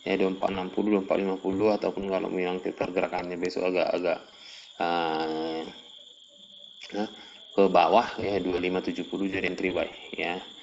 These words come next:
Dua lima tujuh puluh entry buy arahnya kemana? Ke dua delapan, dua sembilan.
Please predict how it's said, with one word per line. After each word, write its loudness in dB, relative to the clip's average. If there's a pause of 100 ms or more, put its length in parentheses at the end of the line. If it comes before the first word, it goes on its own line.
(280)
Dua 0
lima -2
tujuh -6
puluh -2
entry -4
buy 2
arahnya 0
kemana? -2
Ke -2
dua -2
delapan, -2
dua -2
sembilan. -6